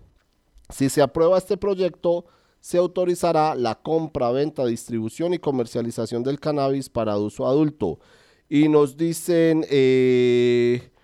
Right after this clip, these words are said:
Ju-, el representante de la Cámara, Juan Carlos Lozada, del Partido Liberal, uno de los, eh, que impulsan el proyecto,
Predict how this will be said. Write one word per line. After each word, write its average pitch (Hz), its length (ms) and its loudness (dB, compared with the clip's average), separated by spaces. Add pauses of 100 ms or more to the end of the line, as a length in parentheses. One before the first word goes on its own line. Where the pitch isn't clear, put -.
(240)
Ju-, 139 320 0
el 131 200 2
representante 131 720 -4
de 156 40 0
la 143 140 -2
Cámara, 120 360 0
Juan 117 300 -4
Carlos 147 380 -2
Lozada, 151 480 0
del 127 120 0
Partido 127 440 -4
Liberal, 147 500 0
uno 127 220 0
de 123 120 2
los, 107 380 -4
eh, 107 260 -2
que 117 80 -6
impulsan 135 440 -4
el 156 100 -4
proyecto, 147 640 -2